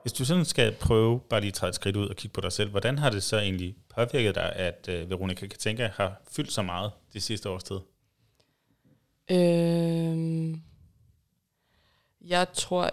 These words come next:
Speaker 2: ikke, at jeg er blevet forvirret over, hvem jeg selv er. Altså,
Speaker 1: Nej.
Speaker 2: jeg synes, jeg har ret let ved, øh, ved at skelne mellem Veronica Katinka og mellem Anna.
Speaker 1: Ja.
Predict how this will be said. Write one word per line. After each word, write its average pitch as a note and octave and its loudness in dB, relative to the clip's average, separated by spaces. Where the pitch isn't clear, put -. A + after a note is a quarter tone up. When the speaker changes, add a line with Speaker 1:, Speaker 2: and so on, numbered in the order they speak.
Speaker 2:
ikke, B3 0
at G3 -2
jeg F#3 0
er E3+ 2
blevet D#3+ -2
forvirret F3 -4
over, - 0
hvem E3 -6
jeg E3+ -2
selv - -2
er. D#3+ -6
Altså, F#3+ 4
Speaker 1:
Nej. F3 2
Speaker 2:
jeg F3 4
synes, F#3 2
jeg F3+ 2
har F3 -2
ret G3 0
let F#3+ -2
ved, E3+ 2
øh, D#3+ 2
ved D#3+ 2
at E3 2
skelne E3+ 2
mellem E3 -2
Veronica E3 -4
Katinka E3 -6
og E3 -2
mellem D#3+ 2
Anna. D#3+ 0
Speaker 1:
Ja. F#2+ 2